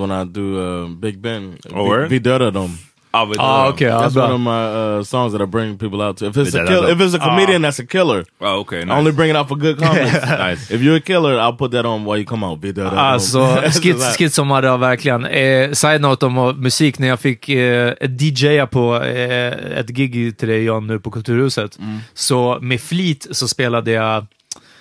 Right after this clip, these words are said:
Speaker 3: när, eh, Thanos kom ut, så spelade jag, eh, King Kunta med,
Speaker 1: <laughs> Ja,
Speaker 3: eh,
Speaker 1: ja.
Speaker 3: med, eh, Kendrick.
Speaker 1: Ja.
Speaker 3: För jag hade sett en video där Thanos dansade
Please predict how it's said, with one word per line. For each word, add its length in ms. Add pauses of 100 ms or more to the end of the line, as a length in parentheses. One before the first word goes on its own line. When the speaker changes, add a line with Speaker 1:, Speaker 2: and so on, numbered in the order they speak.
(200)
Speaker 3:
när, 640
eh, 60
Thanos 380
kom 180
ut, 360
så 160
spelade 400
jag, 220 (240)
eh, 80
King 220
Kunta 460 (460)
med, 400
Speaker 1:
<laughs> 40
Ja, 40
Speaker 3:
eh, 280
Speaker 1:
ja. 80 (200)
Speaker 3:
med, 400
eh, 540
Kendrick. 540
Speaker 1:
Ja. 60 (180)
Speaker 3:
För 220 (180)
jag 80
hade 120
sett 320
en 120
video 320
där 440 (540)
Thanos 240
dansade 760